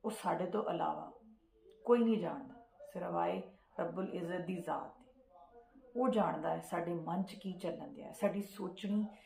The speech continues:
ਕਿਸ ਕਿਸਮ ਦੀ ਹੈ, ਅਸੀਂ ਕਿੰਜ ਦੇ ਵਿਚਾਰ ਰੱਖਣ ਨੇ, ਸਿਰਫ ਉਹ ਜਾਣਦਾ ਹੈ। ਉਸ ਤੋਂ ਇਲਾਵਾ ਕੋਈ ਵੀ ਮਨੁੱਖ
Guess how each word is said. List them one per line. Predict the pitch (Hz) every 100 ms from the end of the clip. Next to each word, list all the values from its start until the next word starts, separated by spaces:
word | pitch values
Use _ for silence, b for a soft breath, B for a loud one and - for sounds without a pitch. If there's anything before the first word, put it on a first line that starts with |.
| B B -
ਕਿਸ | 233
ਕਿਸਮ | - 214 196 175
ਦੀ | 170 151 -
ਹੈ, | - - - 190
ਅਸੀਂ | 233 220
ਕਿੰਜ | 226 220
ਦੇ | 226 208
ਵਿਚਾਰ | 185 180 160 160
ਰੱਖਣ | 160 - - 151
ਨੇ, | 143 131 _ _ _ _ 480 _ - - _ - - - -
ਸਿਰਫ | - 214 214 -
ਉਹ | 220 226
ਜਾਣਦਾ | 185 156 147 139
ਹੈ। | - - - - - - - -
ਉਸ | 196
ਤੋਂ | - 233 175
ਇਲਾਵਾ | 170 170 196
ਕੋਈ | 196 - 254 247 202
ਵੀ | 190
ਮਨੁੱਖ | 170 160 -